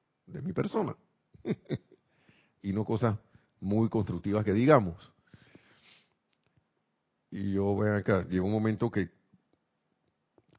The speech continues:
hice clic, tomé algo de conciencia, y no les voy a decir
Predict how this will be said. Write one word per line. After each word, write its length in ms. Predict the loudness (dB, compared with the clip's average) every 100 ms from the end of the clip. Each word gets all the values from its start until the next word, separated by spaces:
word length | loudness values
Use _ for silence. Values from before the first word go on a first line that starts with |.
| _
hice 280 | -6 -4 -2
clic, 360 | 2 0 0 -12 _ -20 -20 -20 -20 -20 _ _ _ -20 _ _ _ _ _ _ _ -12
tomé 300 | -4 0 2
algo 200 | 4 2
de 60 |
conciencia, 640 | 2 -6 -2 -2 2 0 -2
y 60 | -4
no 120 | 0
les 100 | 2
voy 160 | 4 6
a 100 | 6
decir 400 | 4 4 2